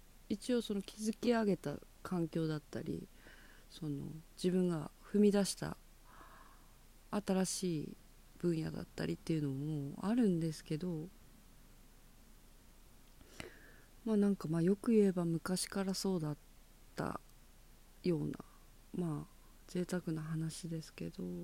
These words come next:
まあ、これまであって当然だったものが、まあ、揃ってきてるといえば、まあ、ちょっと聞こえは良いですが、まあ、自分の努力というよりは、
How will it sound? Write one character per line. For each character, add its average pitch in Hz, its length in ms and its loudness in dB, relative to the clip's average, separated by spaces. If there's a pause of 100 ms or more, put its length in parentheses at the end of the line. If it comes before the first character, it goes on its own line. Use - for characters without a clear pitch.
(260)
ま 175 100 -4
あ、 - 1300 -14 (1080)
こ - 140 2
れ 214 80 6
ま 226 180 6
で 196 180 0
あ 202 140 2
っ 226 60 0 (840)
て 226 120 8
当 202 340 2
然 208 240 0
だ 220 80 0
っ 226 60 -4 (140)
た 202 120 0
も 180 160 2
の 190 160 2
が、 190 120 0
ま 160 180 0
あ、 175 40 -2
揃 165 360 -6
っ - 20 -6 (680)
て 190 140 -2
き - 120 -12
て - 160 -2
る 202 140 0
と 180 140 -2
い 185 80 4
え 196 80 2
ば、 180 100 0
ま 165 160 0
あ、 160 60 -4
ち - 100 -6
ょ - 40 -2
っ - 20 -12
と - 100 -6
聞 - 240 -12
こ 170 160 0
え 160 60 0
は 165 120 -2
良 165 200 -2
い 156 100 -2
で 147 140 -6
す - 160 -10
が、 165 100 -6 (320)
ま 160 80 -4
あ、 - 40 -4
自 - 220 -10
分 180 220 2
の 202 100 4
努 190 140 6
力 190 240 4
と 165 140 -6
い 165 200 -2
う 170 40 -2
よ 170 120 -2
り 165 120 -4
は、 165 320 -6